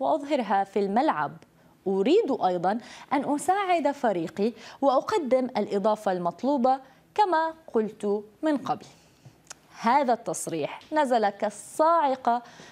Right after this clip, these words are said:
على المغاربة، وفسروه بأن اللاعب الإسباني المولد والمنشأ إبراهيم دياز يريد أن يمثل إسبانيا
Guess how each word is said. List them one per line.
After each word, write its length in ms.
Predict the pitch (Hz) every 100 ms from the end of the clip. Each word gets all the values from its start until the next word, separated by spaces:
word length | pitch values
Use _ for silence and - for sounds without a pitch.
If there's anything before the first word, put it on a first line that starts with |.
| -
على 360 | 240 226 330 359
المغاربة، 600 | 302 240 196 220 196 - - _ _ -
وفسروه 760 | 427 370 - 247 196 196 233 - - -
بأن 280 | 269 349 381
اللاعب 600 | 349 302 294 415 480 403 370
الإسباني 760 | - 269 - 233 208 233 359
المولد 460 | 285 190 160 160 170
والمنشأ 680 | 247 359 320 269 247 240 -
إبراهيم 400 | 185 185 180 175
دياز 540 | 156 208 320 381 311 - - - - _
يريد 500 | 220 220 226 294 339
أن 340 | 339 - 220 220
يمثل 560 | 208 190 170 - 208
إسبانيا 800 | 240 277 - - 403 262 180 254